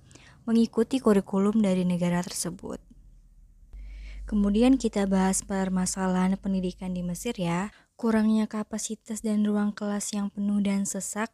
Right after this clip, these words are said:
dikarenakan adanya lonjakan anak yang terdaftar di sekolah akibat pertumbuhan penduduk yang besar. Nah,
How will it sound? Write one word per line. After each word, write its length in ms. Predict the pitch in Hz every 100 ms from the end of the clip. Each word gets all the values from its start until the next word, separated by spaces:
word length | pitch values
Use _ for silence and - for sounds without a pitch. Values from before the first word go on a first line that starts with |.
| 214
dikarenakan 640 | 202 202 196 196 202 202
adanya 400 | 208 196 190 190
lonjakan 560 | 190 190 185 185 196 220
anak 400 | 196 190 190 -
yang 160 | 190
terdaftar 480 | 196 196 196 - 202
di 80 | 190
sekolah 480 | - - 190 190 208 202
akibat 320 | 190 196 196 -
pertumbuhan 800 | - - 196 196 196 196 196 - _ - _ _ _ _
penduduk 400 | 220 214 208 208
yang 160 | 208 190
besar. 560 | 180 196 185 180 180 _ _ -
Nah, 240 | 185